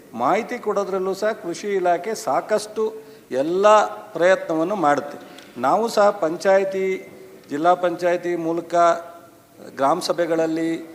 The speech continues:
ಏ, ವಿಧಾನ ಪರಿಷತ್ ಸದಸ್ಯರು, ವಿಧಾನಸಭೆ ಸದಸ್ಯರು ಎಲ್ಲರೂ ಸಹ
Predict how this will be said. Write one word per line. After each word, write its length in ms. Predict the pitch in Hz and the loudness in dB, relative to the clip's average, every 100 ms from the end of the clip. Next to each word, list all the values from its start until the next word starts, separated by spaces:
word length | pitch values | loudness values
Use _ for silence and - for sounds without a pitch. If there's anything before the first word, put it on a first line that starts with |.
| - - - - - - | -20 -20 -20 -20 -16 -6
ಏ, 380 | 143 143 143 | -4 -2 -2
ವಿಧಾನ 300 | 139 143 175 | -4 -2 0
ಪರಿಷತ್ 420 | 175 160 151 165 165 | 0 -4 -2 -4 -6
ಸದಸ್ಯರು, 720 | - 151 160 160 160 160 156 | -8 -4 -4 -6 -6 -6 -4
ವಿಧಾನಸಭೆ 560 | 143 170 180 165 165 | -2 -2 -2 -4 -4
ಸದಸ್ಯರು 500 | 165 147 156 - 156 | -4 -6 -6 -8 -6
ಎಲ್ಲರೂ 360 | 143 139 180 208 | -6 -4 -2 0
ಸಹ 320 | 185 165 | 2 2